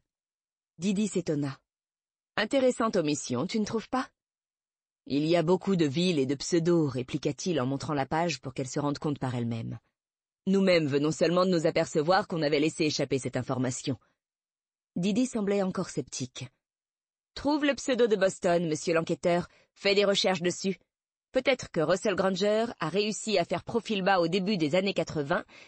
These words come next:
mais que lorsqu'il est revenu pour la deuxième fois dans les parages. » Ouais, je vois. Un jour, quelqu'un, quelque part, l'a reconnu. Exactement. Dernière chose, pas un mot à Annabelle. Je n'ai rien dit.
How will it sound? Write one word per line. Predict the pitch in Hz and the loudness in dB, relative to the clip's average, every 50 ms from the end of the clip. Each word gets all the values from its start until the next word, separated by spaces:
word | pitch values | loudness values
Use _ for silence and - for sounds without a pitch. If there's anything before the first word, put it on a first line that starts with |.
| - _ | -10 _
mais | - 175 160 147 135 131 | 0 4 4 4 4 4
que | - 139 | 2 0
lorsqu'il | 127 151 190 190 147 - - - 151 135 | 4 4 4 4 2 -4 -10 -6 -4 -4
est | 131 | 0
revenu | 143 160 165 160 185 175 151 | 0 0 0 2 0 -2 -2
pour | - - 113 | -2 -2 -4
la | 117 | -2
deuxième | 127 143 170 175 165 180 165 165 | 0 0 0 0 2 2 0 0
fois | 143 - - 160 | -2 -2 -2 -2
dans | 123 117 117 | -2 -2 -4
les | 120 123 | -4 -4
parages. » | - 120 123 - - - - - - - - - - - - - _ _ _ _ _ _ _ _ _ _ _ - | -6 -6 -6 -6 -8 -8 -10 -10 -10 -12 -12 -14 -16 -20 -20 -20 _ _ _ _ _ _ _ _ _ _ _ -6
Ouais, | - 139 147 156 156 160 160 156 - | -2 0 2 2 2 0 -2 -4 -8
je | 175 165 160 | -4 -2 -2
vois. | 147 135 143 143 135 131 - _ _ _ _ _ _ _ _ _ _ | -2 0 0 0 0 -2 -6 _ _ _ _ _ _ _ _ _ _
Un | - - 151 160 | -4 -2 0 2
jour, | - 175 190 220 214 185 175 175 - - _ _ | 2 4 4 4 2 2 -2 -6 -10 -16 _ _
quelqu'un, | - 170 156 156 - - 202 185 190 196 185 165 | -2 0 0 0 0 0 0 2 2 2 0 0
quelque | 147 - 156 156 - 180 | 0 0 -2 2 2 0
part, | 151 - 185 170 175 160 | 2 4 2 2 2 2
l'a | 151 135 | 0 0
reconnu. | 143 147 143 - 160 151 143 139 143 - _ _ _ _ _ _ _ _ _ _ _ _ _ | 0 -2 -2 -2 0 0 0 0 -2 -4 _ _ _ _ _ _ _ _ _ _ _ _ _
Exactement. | - 185 208 220 226 233 285 _ - 302 285 226 147 139 147 _ _ _ _ _ _ _ _ _ _ | 0 0 2 0 -2 -2 -4 _ -4 -4 -4 -4 -4 -6 -8 _ _ _ _ _ _ _ _ _ _
Dernière | 185 226 247 269 269 269 262 | 0 2 2 2 2 0 -2
chose, | 233 - 269 262 247 220 - - - - _ _ _ _ _ | 0 0 0 2 0 -2 -6 -8 -20 -20 _ _ _ _ _
pas | - 196 202 - _ | 0 0 0 0 _
un | 220 226 240 | 0 0 2
mot | 233 233 226 226 220 | 2 2 4 4 4
à | 196 | 4
Annabelle. | - 170 165 165 156 147 151 151 151 156 156 160 160 _ _ _ _ _ _ _ _ - | 4 4 2 0 0 2 2 2 2 2 0 -2 -6 _ _ _ _ _ _ _ _ -4
Je | 175 143 175 | 0 2 4
n'ai | 170 170 170 | 4 4 2
rien | 156 156 151 143 135 | 2 2 0 0 0
dit. | 117 120 113 117 | -2 -4 -8 -8